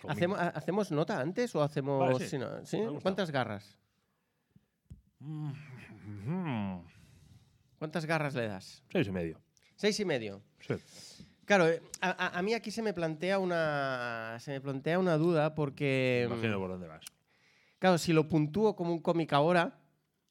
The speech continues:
Speaker 1: Es que está
Speaker 2: probablemente le daría una nota. Y si lo puntúo como cómic,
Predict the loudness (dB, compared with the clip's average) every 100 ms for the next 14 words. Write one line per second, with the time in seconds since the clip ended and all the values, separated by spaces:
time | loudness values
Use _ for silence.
0 | _ -18 -12 -8 -2 4 6 6 6 4
1 | 2 2 4 4 4 4 2 2 2 2
2 | 2 2 0 -2 -4 -6 -4 -6 -6 -6
3 | 2 4 2 -2 -8 -4 -2 0 -2 -6
4 | -14